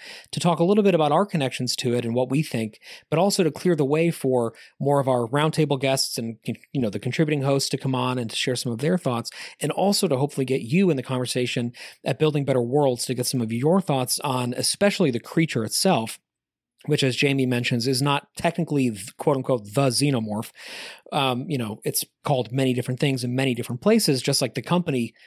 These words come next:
you know, wasn't Weyland-Yutani until it was Weyland-Yutani. A lot of these things were added after the fact because, uh, you know, it wasn't known at first if this was gonna be a franchise or not. And then they had to go back <laughs> and start labeling things. So, uh, so, you know, for, for my,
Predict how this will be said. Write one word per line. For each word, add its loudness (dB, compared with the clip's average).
you -2
know, 2
wasn't 0
Weyland-Yutani 0
until -2
it -2
was 0
Weyland-Yutani. -2
A -2
lot 4
of 2
these 0
things 0
were 0
added 0
after -2
the -6
fact -4
because, -4
uh, 0
you 0
know, 0
it 2
wasn't 0
known 4
at -2
first 0
if -2
this -2
was -8
gonna -2
be 0
a 0
franchise 0
or -6
not. -6
And 0
then 0
they 0
had 0
to -2
go -2
back 0
<laughs> -6
and 4
start 0
labeling 0
things. -4
So, 2
uh, 2
so, 2
you -2
know, 2
for, -2
for 0
my, 4